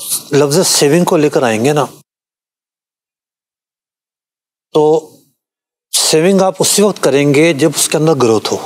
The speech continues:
ورنہ سیونگ کیسے ہوگی؟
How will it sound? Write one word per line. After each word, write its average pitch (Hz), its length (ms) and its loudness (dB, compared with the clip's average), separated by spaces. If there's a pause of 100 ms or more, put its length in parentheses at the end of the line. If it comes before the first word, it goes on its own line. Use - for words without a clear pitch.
(2500)
ورنہ 143 180 0
سیونگ 156 280 0
کیسے 131 240 0
ہوگی؟ 107 220 0